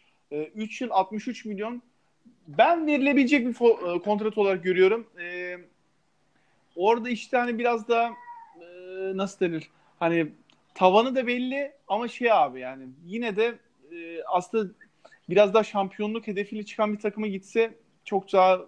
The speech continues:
e, sevinirdim onun adına. Sevdiğim bir oyunculardan. E, ben yine de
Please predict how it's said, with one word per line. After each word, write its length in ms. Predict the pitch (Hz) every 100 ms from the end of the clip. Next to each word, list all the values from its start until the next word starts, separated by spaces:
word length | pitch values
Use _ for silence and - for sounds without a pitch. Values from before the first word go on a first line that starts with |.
| _ _ _ -
e, 360 | 151 151 151
sevinirdim 540 | 151 180 175 202 190 156
onun 120 | 139
adına. 260 | 127 139 131
Sevdiğim 380 | - 151 190
bir 60 | 190
oyunculardan. 580 | 143 123 127 135 208 226 _ _ _ _ 147
E, 60 | 147 143 143 143 175
ben 120 | 208
yine 260 | 220 185
de 180 | 196 214